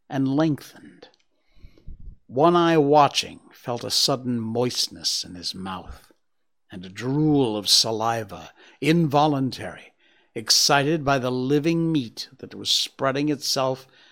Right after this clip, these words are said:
like a repast before him. Not quite entirely had the porcupine unrolled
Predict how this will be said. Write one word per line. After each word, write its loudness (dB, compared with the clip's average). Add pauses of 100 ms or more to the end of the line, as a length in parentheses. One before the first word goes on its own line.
(220)
like -4
a 0
repast -4
before -14
him. -20 (1800)
Not 2 (300)
quite 4
entirely 2
had -4
the -6
porcupine -4 (160)
unrolled 0